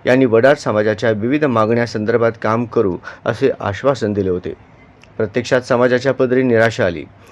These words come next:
सोलापूर जिल्ह्यात वडार समाज बांधवांच्या न्याय व हक्कासाठी काम करणाऱ्या संघटना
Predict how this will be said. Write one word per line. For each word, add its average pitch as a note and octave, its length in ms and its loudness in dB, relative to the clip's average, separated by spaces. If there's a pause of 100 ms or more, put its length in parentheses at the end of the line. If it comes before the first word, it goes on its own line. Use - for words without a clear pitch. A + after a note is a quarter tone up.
(260)
सोलापूर D#3+ 320 8
जिल्ह्यात D3+ 380 4
वडार B2+ 240 4
समाज B2 360 -2
बांधवांच्या A#2+ 580 0
न्याय A#2+ 280 0
व A#2+ 100 -2
हक्कासाठी A#2 600 -4
काम A2 260 -2
करणाऱ्या A2 400 -2
संघटना G#2+ 560 -4